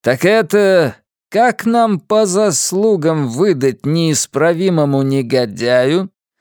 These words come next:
и бесстыдному головорезу, который сидит тут перед нами на скамье подсудимых и весь сжимается от страха.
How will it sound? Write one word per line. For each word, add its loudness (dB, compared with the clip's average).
и 0
бесстыдному 0
головорезу, 0
который 0
сидит -2
тут -2
перед -2
нами 0
на 0
скамье 0
подсудимых -2
и 2
весь 0
сжимается 0
от -4
страха. -8